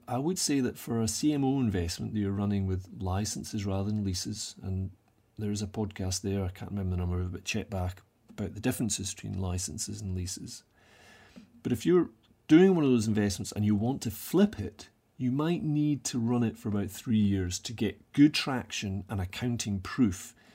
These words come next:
to maximize your value. So you might have to think about the time frame on that.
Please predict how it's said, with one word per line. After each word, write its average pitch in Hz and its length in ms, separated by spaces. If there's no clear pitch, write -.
to - 100
maximize 107 720
your 95 100
value. 90 460
So - 120
you 110 80
might 135 180
have 131 140
to - 80
think 104 300
about 101 320
the - 80
time 101 300
frame 123 260
on - 120
that. - 160